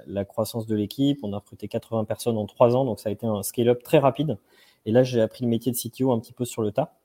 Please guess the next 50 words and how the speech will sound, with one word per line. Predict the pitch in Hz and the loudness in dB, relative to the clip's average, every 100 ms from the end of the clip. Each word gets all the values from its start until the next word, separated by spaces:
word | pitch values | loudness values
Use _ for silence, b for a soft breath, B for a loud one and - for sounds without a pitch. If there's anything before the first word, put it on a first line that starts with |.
| _ b b b b _ 110 | _ b b b b _ -4
euh, | 110 104 101 - | -2 0 0 -2
en | 117 | -4
faisant | 107 117 | -2 -2
beaucoup, | 110 120 - | 0 -2 -2
beaucoup | 131 120 123 | -4 -2 -2
d'erreurs, | 113 107 127 135 | 0 4 4 4
en | 110 | 2
apprenant, | 110 - 120 127 | 0 0 2 2
en | 117 | 0
itérant, | 113 117 117 156 | 2 2 2 0
mais | 117 | -2
c'était | - 113 117 | -4 -4 -2
un | 110 | 0
milieu | 117 117 135 | 0 0 -2
qui | - | -2
était | 104 110 | -4 -6
très, | - 135 135 | -4 -2 0
euh, | 113 101 101 95 76 - 90 | 0 0 0 -2 -8 -16 -20
je | 101 | -12
dirais, | 110 107 | -8 -6
très | - | -6
favorable, | 123 120 110 117 127 95 _ _ _ _ - | -4 -2 2 2 0 -6 _ _ _ _ -8
euh, | 101 98 98 90 - - _ _ | -4 -2 -4 -6 -10 -20 _ _
au | 120 | -6
fait | 104 127 120 | -2 -2 -2
de, | 107 104 101 101 85 80 85 95 | -2 0 0 -2 -6 -10 -14 -10
d'apprendre | 104 110 - 123 | -4 -4 -2 -2
et | 113 | -2
d'itérer | 107 120 123 | -4 0 0
parce | 139 107 - | 2 -2 -2
qu'il | 123 | -2
n'y | 117 | 0
avait | 101 104 | 0 -2
pas | 101 | 0
beaucoup | 117 117 123 | -2 -2 -8
de | - | -6
conviction | 120 107 - 127 123 | -4 -4 -4 -4 -2
à | 101 | 2
part, | 113 110 | 2 2
euh, | |
vraiment | 98 107 113 | 0 0 0
essayer | 107 120 | 0 -2
de | |
faire | 110 110 | -2 -2
le | |
mieux | 104 110 | 0 -2
possible | 113 107 120 107 | -2 -4 -4 -4
tout | - | -4
le | 107 | -2
temps, | 131 | -2